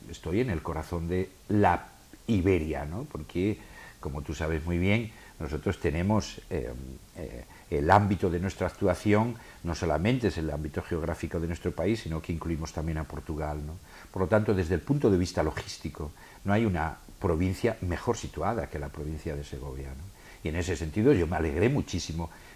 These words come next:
que esa fábrica estuviera aquí, ¿no? Por lo tanto, si hoy tuviera que elegir de una manera absolutamente objetiva,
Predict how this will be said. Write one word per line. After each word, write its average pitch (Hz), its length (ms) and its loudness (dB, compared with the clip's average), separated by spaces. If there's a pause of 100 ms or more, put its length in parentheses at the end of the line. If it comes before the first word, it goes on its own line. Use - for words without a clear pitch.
que 95 100 -2
esa 82 140 -2
fábrica 78 400 -4
estuviera 80 380 -2
aquí, 73 220 -6
¿no? 69 140 -8 (520)
Por 85 100 -4
lo 82 80 0
tanto, 90 280 2
si - 180 0
hoy 113 220 10
tuviera 101 460 6
que 101 300 4
elegir 101 540 6 (600)
de 78 140 0
una 87 160 4
manera 90 560 4
absolutamente 85 1080 0
objetiva, 92 800 0